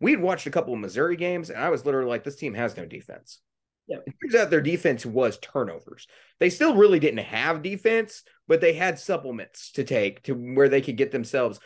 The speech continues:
Speaker 1: surviving throughout the course of the season. Also, watching the first two or three games, I was sitting there going,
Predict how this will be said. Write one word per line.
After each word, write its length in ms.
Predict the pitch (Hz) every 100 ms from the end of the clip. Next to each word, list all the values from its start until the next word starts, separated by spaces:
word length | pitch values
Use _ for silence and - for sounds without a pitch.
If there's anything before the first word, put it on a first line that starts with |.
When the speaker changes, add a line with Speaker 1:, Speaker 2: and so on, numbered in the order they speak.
| _
Speaker 1:
surviving 640 | - 147 123 127 113 107 98
throughout 180 | 107 98
the 60 |
course 280 | - 107 98
of 40 | 95
the 80 |
season. 320 | 90 95 85 - - -
Also, 420 | 185 277 180 180
watching 440 | - 151 196 202 175
the 60 |
first 280 | 160 175 156 -
two 120 | 175
or 60 |
three 220 | 151 151 113
games, 340 | 147 220 147
I 60 | 156
was 100 | -
sitting 160 | 151
there 100 | 127
going, 280 | 113 107